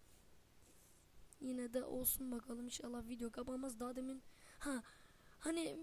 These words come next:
video çektiniz diyelim. "Videom nerede?" diyeceksiniz. Hani buralara baktınız,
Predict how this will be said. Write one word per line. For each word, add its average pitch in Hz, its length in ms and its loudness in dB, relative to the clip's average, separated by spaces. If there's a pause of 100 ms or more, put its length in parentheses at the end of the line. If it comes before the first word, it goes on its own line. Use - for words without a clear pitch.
video 392 300 12
çektiniz 349 560 10
diyelim. 226 320 6 (220)
"Videom 381 600 12
nerede?" 294 380 8
diyeceksiniz. 240 580 2
Hani 262 300 2
buralara 269 500 6
baktınız, 277 460 4